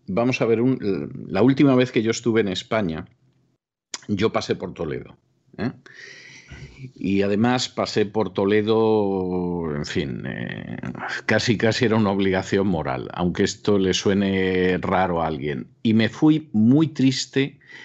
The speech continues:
viendo cómo el turismo, que, que es, vamos, lo que mantiene en buena medida Toledo, se había ido a hacer gárgaras. O sea, me quedé con esa impresión. Bueno, me cuentan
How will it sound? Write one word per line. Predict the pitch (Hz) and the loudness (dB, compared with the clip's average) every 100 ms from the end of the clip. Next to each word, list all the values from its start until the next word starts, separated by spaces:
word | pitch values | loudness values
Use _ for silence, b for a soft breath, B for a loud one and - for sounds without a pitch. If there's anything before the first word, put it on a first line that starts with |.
| B | B
viendo | 101 92 110 131 131 123 123 123 | -2 2 4 6 4 2 -2 -2
cómo | 113 117 117 | 0 2 2
el | 113 | 0
turismo, | 107 110 123 120 117 123 123 - | -2 0 0 0 0 0 -4 -12
que, | 73 69 71 | -8 -6 -8
que | - 71 76 87 | -8 -4 0 0
es, | 85 | 0
vamos, | 87 107 95 | 0 0 0
lo | 80 | -2
que | 78 | -2
mantiene | 78 76 - 87 85 | -2 -2 -2 0 2
en | 87 87 | 2 2
buena | 92 92 | 2 2
medida | 92 92 92 90 | 2 2 2 0
Toledo, | 95 98 107 123 | 0 0 2 2
se | - 85 | 0 -2
había | 85 87 | -2 -2
ido | 90 | -2
a | |
hacer | 82 - | -4 -8
gárgaras. | - 50 - - - - _ _ _ _ B B B B B - | -10 -12 -12 -10 -12 -14 _ _ _ _ B B B B B -8
O | 80 | -2
sea, | - | 0
me | 90 92 | 0 0
quedé | - 104 127 | 0 2 2
con | 123 | 0
esa | 117 117 | 0 -2
impresión. | 104 87 82 87 80 - | -4 -6 -6 -6 -8 -8
Bueno, | - 98 98 | -4 -2 0
me | 92 90 | 0 -2
cuentan | - 117 117 117 131 143 175 | 0 2 2 2 0 0 -4